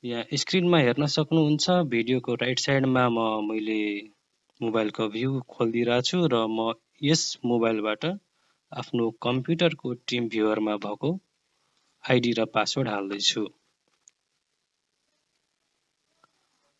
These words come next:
आइडी पासवर्ड हालिसकेपछि म यहाँ ओके गर्छु। ओके गरिसकेपछि भिडियोमा हेर्न सक्नुहुन्छ, माउट-,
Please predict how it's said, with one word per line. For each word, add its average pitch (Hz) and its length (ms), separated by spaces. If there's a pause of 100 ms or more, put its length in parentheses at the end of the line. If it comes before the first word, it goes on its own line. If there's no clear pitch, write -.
(100)
आइडी 151 340
पासवर्ड 147 380
हालिसकेपछि 147 1000
म 117 220
यहाँ 110 300 (220)
ओके 123 260
गर्छु। 123 400 (260)
ओके 139 240 (100)
गरिसकेपछि 156 840 (100)
भिडियोमा 117 540
हेर्न 113 320
सक्नुहुन्छ, 160 640 (300)
माउट-, 117 300